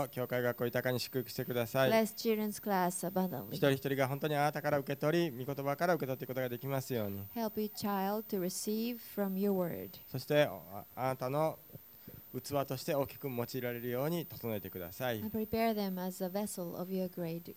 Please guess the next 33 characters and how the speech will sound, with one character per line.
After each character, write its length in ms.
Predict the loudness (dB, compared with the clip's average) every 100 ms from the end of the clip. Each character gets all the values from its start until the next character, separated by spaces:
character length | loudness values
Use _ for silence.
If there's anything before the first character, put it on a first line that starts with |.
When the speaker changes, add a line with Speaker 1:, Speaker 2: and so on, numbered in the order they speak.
| -12
Speaker 2:
gl-、 140 | -14 -14 -8
work. 240 | -6 -6 -8 -18 -18 -8
Speaker 1:
イ 160 | 4 4
エ 40 |
ス・ 140 | 4 0
キ 80 |
リ 100 | -2
ス 40 | 0
ト 100 | 0
の 80 | 2
名 160 | 2
に 80 | 2
よ 60 | 2
っ 20 |
て 140 | 6
お 60 | 6
祈 140 | 6
り 80 | 2
し 140 | 2
ま 180 | 6 6 6
す。 200 | 0 -4
Speaker 2:
In 80 |
Jesus' 460 | 0 0 0 -2 -2
name. 220 | -2 -4 -8 -12 -4
Speaker 1:
ア 160 | 0
メ 260 | 4 8 6
ン。 0 |
Speaker 2:
ア 60 | 4 -6 -16 -14
メ 100 | -12
ン。 120 | -12 -14 -20 -20 -20 -20 -14
Speaker 1:
ア 40 |
メ 720 | -6 -2 0 0 0 0 -2
ン。 200 | -4 -8